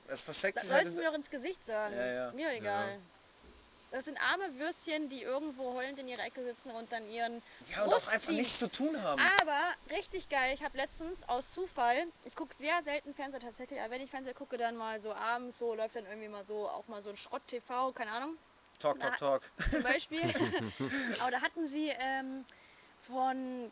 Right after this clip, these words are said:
Speaker 2: Katie Hummels, die kriegt ja, kennt ihr die?
Speaker 3: Ja,
Speaker 2: Katie Hummels?
Speaker 3: die Frau von Matt Hum-,
Speaker 2: Genau,
Speaker 3: Mats Hummels.
Speaker 2: die,
Speaker 1: Ja.
Speaker 2: ähm, kriegt sehr, sehr viel Hasskommentare. Ich verstehe eigentlich gar nicht, warum. Keine
Speaker 1: Ja, wegen,
Speaker 2: Ahnung.
Speaker 1: wegen Spielerfrau, dass sie, dass
Speaker 2: Ach.
Speaker 1: sie sich halt, äh, da hochgezogen
Speaker 3: Ich glaube, sobald
Speaker 1: hat.
Speaker 3: du in der Öffentlichkeit stehst und,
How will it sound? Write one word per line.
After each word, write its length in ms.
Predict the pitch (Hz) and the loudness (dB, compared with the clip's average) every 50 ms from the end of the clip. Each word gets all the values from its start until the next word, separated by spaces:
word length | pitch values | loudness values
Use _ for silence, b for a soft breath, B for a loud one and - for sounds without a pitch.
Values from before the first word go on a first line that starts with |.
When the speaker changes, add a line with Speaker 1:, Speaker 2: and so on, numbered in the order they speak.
| - - | -6 -4
Speaker 2:
Katie 280 | 269 302 302 285 262 | -2 -2 -2 -2 -4
Hummels, 400 | 240 247 247 285 359 440 523 - - | -4 -4 -4 -4 -4 -4 -6 -8 -10
die 60 | 285 | -10
kriegt 260 | - - 302 - - | -8 -8 -10 -6 -6
ja, 80 | 302 254 | -6 -6
kennt 220 | - 262 285 311 | -4 -6 -6 -6
ihr 60 | 320 | -6
die? 200 | 240 262 320 392 381 - | -6 -6 -6 -8 -8 -4
Speaker 3:
Ja, 200 | - 120 - 110 | 0 2 4 4
Speaker 2:
Katie 80 | 110 107 | 4 2
Hummels? 200 | - - 359 - - 110 | -2 -4 -6 -8 -10 -10
Speaker 3:
die 60 | 110 107 | -10 -10
Frau 180 | - - 104 104 | -8 -8 -8 -8
von 160 | - 110 107 | -8 -6 -6
Matt 180 | 104 101 - - | -6 -6 -6 -4
Hum-, 60 | - | 0
Speaker 2:
Genau, 220 | 285 302 285 262 | 0 0 2 2
Speaker 3:
Mats 180 | 240 240 214 220 | 2 2 2 2
Hummels. 200 | 214 190 - 302 | 0 -2 -2 -4
Speaker 2:
die, 180 | 294 277 285 302 | -2 0 0 0
Speaker 1:
Ja. 80 | 262 - 262 269 269 269 | 0 2 2 2 2 2
Speaker 2:
ähm, 340 | 277 269 277 269 269 269 254 - - - - | 0 -2 -4 -4 -6 -6 -8 -12 -14 -14 -10
kriegt 220 | - 294 - - - | -8 -8 -8 -8 -8
sehr, 300 | 220 240 269 285 311 285 | 0 4 4 6 6 4
sehr 140 | 269 233 226 | 2 0 -2
viel 200 | - - 226 220 | -2 -6 -10 -8
Hasskommentare. 600 | 220 214 - - - 240 226 214 214 - 226 226 233 | -10 -10 -10 -10 -8 -8 -6 -6 -6 -6 -4 -4 -4
Ich 60 | 226 | -4
verstehe 260 | 254 240 - - 226 | -4 -4 0 2 2
eigentlich 180 | 220 240 247 - | 2 2 0 -2
gar 120 | 240 233 | -2 -2
nicht, 120 | 240 226 - | -2 -2 -6
warum. 260 | 202 185 214 233 302 349 330 - - | -6 -4 -4 -4 -4 -4 -8 -10 -8
Keine 180 | - 233 233 240 | -6 -4 -2 -2
Speaker 1:
Ja, 20 | |
wegen, 100 | 180 214 | -2 -2
Speaker 2:
Ahnung. 220 | 247 311 381 403 | -2 -2 -4 -4
Speaker 1:
wegen 140 | - 127 127 | -6 -6 -4
Spielerfrau, 760 | - - - - 139 143 139 131 - - - - 120 123 127 | -4 -4 -4 -2 0 2 0 0 0 -4 -8 -6 -4 -2 -2
dass 160 | 123 113 - | -2 -4 -6
sie, 80 | - 117 | -6 -4
dass 140 | 233 247 247 | -4 -2 -2
Speaker 2:
Ach. 40 | - | -2
Speaker 1:
sie 60 | - | -2
sich 140 | - - 135 | -2 -2 -2
halt, 140 | 131 113 123 | -4 -4 -6
äh, 20 | - - 117 - - - - 120 | -8 -12 -12 -12 -12 -14 -4 2
da 140 | 120 117 117 | 4 4 4
hochgezogen 200 | 117 131 135 - | 4 2 -2 -2
Speaker 3:
Ich 40 | - | 4
glaube, 200 | - 117 117 113 | 8 8 8 8
sobald 300 | 113 117 117 120 117 120 | 8 6 10 10 10 10
Speaker 1:
hat. 60 | - - | 8 6
Speaker 3:
du 220 | 117 113 110 113 | 4 4 6 4
in 120 | - 117 | 4 4
der 100 | 113 110 | 4 4
Öffentlichkeit 560 | - - 110 123 117 110 - - - 107 101 - | 4 4 2 -2 -4 -6 -6 -2 -2 0 0 0
stehst 420 | - - 104 107 110 107 - - | 0 0 2 4 4 2 2 -2
und, 260 | - - 107 107 104 | -6 -4 -4 -4 -6